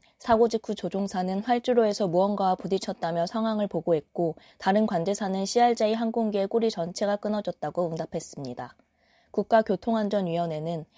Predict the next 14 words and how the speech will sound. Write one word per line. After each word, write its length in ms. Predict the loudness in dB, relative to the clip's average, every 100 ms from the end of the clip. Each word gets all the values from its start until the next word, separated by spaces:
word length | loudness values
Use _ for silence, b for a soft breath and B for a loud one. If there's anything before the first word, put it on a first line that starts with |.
| b b
사고 340 | -2 4 4
원인을 380 | 4 2 0 0
조사하기 540 | -2 -2 -4 0 0
위해 200 | 2 0
현장으로 500 | 0 0 0 0 -2
조사관을 520 | -2 -2 -2 -2 -4
파견했으며 760 | -4 -4 -4 -6 -8 -6 -4 -6 b b
삼십 360 | 2 2 4 4
일 140 | 4
이내에 320 | 2 0 0
예비 240 | 0 0 0
보고서를 520 | -2 -4 -4 -6 -6
발표할 460 | -4 -4 -2 -4 -4
예정입니다. 680 | -4 -8 -8 -12 -14 -16